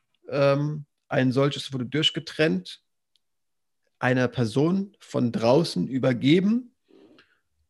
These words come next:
welches sich mit diesem Band dann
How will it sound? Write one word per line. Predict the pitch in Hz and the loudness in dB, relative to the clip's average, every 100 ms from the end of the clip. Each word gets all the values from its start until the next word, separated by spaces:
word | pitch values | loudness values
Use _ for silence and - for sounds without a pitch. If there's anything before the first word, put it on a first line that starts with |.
| _ _ | _ _
welches | 127 135 127 143 143 139 135 - - - - - | -2 0 0 0 2 2 2 -2 -6 -8 -8 -4
sich | 131 - | -4 -2
mit | 120 - | -6 -2
diesem | 160 175 151 | 0 2 0
Band | 123 139 170 180 - - | 2 2 0 -4 -8 -2
dann | 127 131 135 131 | 0 2 2 -2